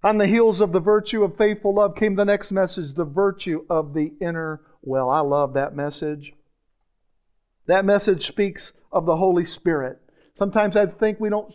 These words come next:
say much about the Holy Spirit. We're talking about Jesus all the time, and I get the Trinity thing somewhat. I get it. God the Father, God the Son, God the Holy Spirit, I get it.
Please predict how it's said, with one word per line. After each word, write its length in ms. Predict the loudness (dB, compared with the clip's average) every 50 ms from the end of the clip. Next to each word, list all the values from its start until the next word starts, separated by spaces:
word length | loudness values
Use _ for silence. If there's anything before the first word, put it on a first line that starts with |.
| -20 _
say 400 | _ -4 0 0 0 0 -2 -4 -4
much 300 | 0 2 2 2 2 0
about 300 | 2 2 2 2 2 0
the 80 | 0 0
Holy 260 | 0 0 0 -2 -6
Spirit. 300 | -6 -6 -4 -4 -2 -2
We're 100 | -4 -6
talking 380 | -2 -2 -2 -2 0 -2 -2
about 240 | 0 0 0 0 -2
Jesus 420 | -4 -4 -6 -6 -4 -6 -6 -4 0
all 140 | -2 0
the 80 | -2 -2
time, 280 | -4 -2 -4 -2 -2 -2
and 120 | -2 -2
I 100 | -2 -4
get 300 | -2 -2 -4 -4 -2 -4
the 60 | -8
Trinity 460 | -10 -6 -8 -4 -4 -2 -2 -4 -6
thing 280 | -6 -6 -6 -6 -6 -8
somewhat. 580 | -6 -6 -4 -4 -2 -2 -2 -2 -2 -6 -10 _ _ _ _ _
I 160 | -8 -6 -6
get 260 | -2 0 2 4 4
it. 260 | 4 2 2 -2 -4 _ _ _ _ _ _ _ _
God 460 | 0 2 2 4 4 4 2 0 0
the 80 | -4 -12
Father, 560 | -4 -2 0 2 2 2 0 0 0 -2 -2
God 340 | -4 -2 -2 0 0 0 -2
the 120 | -4 -6
Son, 420 | -6 -6 -6 -6 -6 -6 -8 -10 -12 -14 _ _ _ _ _ _
God 240 | -2 -2 0 2
the 120 | 0 0 2
Holy 320 | 2 2 2 2 0 -4
Spirit, 440 | -4 -10 -4 -2 -2 -2 0 -2 -2
I 100 | -4 -4
get 280 | -4 -2 -2 -2 -2 -2
it. 120 | -4